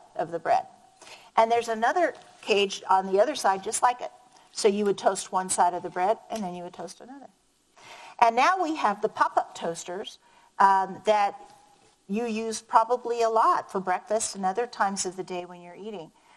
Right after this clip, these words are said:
So things that w-, people have made like this have been designed by engineers and are used for lots and lots of different purposes. I've been collecting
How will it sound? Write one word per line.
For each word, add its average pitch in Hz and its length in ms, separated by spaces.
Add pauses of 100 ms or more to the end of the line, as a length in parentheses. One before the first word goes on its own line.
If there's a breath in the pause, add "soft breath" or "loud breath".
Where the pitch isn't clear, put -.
(160 soft breath)
So 226 520 (1120)
things 359 400 (140)
that 262 120
w-, 220 200 (100)
people 269 300
have 208 240
made 208 540 (580 soft breath)
like 185 300
this 190 400
have 208 200
been 226 140
designed 202 400
by 294 140
engineers 190 760 (320 soft breath)
and 208 420
are 196 240
used 208 440
for 208 160
lots 196 320
and 208 80
lots 180 240
of 185 60
different 180 280
purposes. - 600 (440 loud breath)
I've 262 220
been 220 360 (200)
collecting 220 840